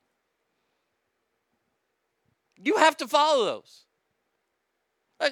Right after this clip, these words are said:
I, I, I understand. I understand that, no, no, no, no, no, not for the driver, for everybody in the car. These are public roadways. They can say, "And we build 'em, sure,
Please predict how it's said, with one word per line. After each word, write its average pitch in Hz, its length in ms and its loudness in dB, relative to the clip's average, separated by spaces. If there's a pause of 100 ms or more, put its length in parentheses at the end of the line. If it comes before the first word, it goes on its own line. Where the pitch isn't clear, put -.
I, 254 220 6
I, 247 200 4 (220)
I 302 40 6
understand. 240 800 -2 (120)
I 254 180 2
understand 233 640 -4 (460)
that, 214 260 2 (760)
no, 285 220 -2
no, 302 320 2
no, 247 140 4
no, 247 200 -2
no, 247 200 -4
not 240 280 -2
for 311 80 -14
the 262 100 -12
driver, 247 280 -2
for 254 180 -6
everybody 240 680 -2
in 190 100 -6
the 185 80 -8
car. 143 340 -8 (440)
These 294 260 -4
are 262 100 2
public 254 480 -4
roadways. 220 720 -4 (580)
They 240 160 0
can 247 220 -8
say, 240 340 0
"And 170 240 -2
we 233 140 2
build 262 340 0
'em, 262 140 -4
sure, 269 420 -4